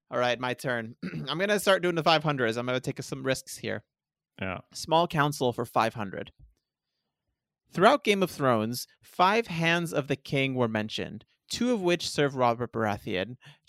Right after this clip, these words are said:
Speaker 1: two served Joffrey Baratheon, and one served Stannis Baratheon. Name them.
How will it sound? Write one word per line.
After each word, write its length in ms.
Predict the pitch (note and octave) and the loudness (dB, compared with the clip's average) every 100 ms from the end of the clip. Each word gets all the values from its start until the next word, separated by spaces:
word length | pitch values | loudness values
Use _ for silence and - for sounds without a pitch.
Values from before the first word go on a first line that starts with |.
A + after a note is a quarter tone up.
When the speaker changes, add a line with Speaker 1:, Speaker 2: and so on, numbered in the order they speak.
| - | -10
Speaker 1:
two 320 | - A3+ B3 | -2 0 0
served 380 | - F#3 D#3 D3 | 2 2 2 2
Joffrey 340 | C#3 B2+ C3 | 2 2 -2
Baratheon, 540 | A#2 A2 A2 - B2 A#2+ | 0 0 0 -2 -4 -2
and 200 | A#2+ A#2+ | -6 -2
one 480 | C3+ D3 D#3 E3+ F3 | 0 2 0 -4 -8
served 600 | - - C#3 C3 B2+ C3 | -8 -4 2 2 0 -4
Stannis 600 | - - - A2+ G#2 - | -12 -10 -4 -2 -2 -6
Baratheon. 600 | - - G2+ - - A2+ - _ _ | -8 -6 -6 -8 -12 -12 -16 _ _
Name 260 | - G#2 F#2+ | -6 -6 -4
them. 300 | - - B2 | -8 -8 -12